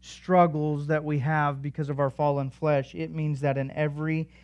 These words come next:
single area and way of life, we are way off course. The question is, why is Judah lost? Why have they gone astray?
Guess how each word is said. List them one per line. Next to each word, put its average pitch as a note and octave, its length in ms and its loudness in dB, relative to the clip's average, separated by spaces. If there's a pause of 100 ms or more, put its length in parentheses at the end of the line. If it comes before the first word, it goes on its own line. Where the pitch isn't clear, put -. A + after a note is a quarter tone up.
(120)
single D#3 840 0
area D3 680 2
and C#3 240 -4
way C#3 460 0
of C3+ 240 -8
life, B2+ 520 -2 (340)
we C#3 260 -2
are B2+ 300 -2
way C3 640 0
off A2+ 320 -4 (100)
course. A2+ 600 -16 (680)
The C#3 80 -6
question F3 600 0
is, B2+ 460 -4 (380)
why F3 380 6
is C#3 280 2
Judah A#2+ 500 -8 (920)
lost? C#3 580 -4 (1500)
Why F3 300 6
have C#3 180 2
they D3 80 0
gone C3+ 240 -4
astray? A2+ 540 -10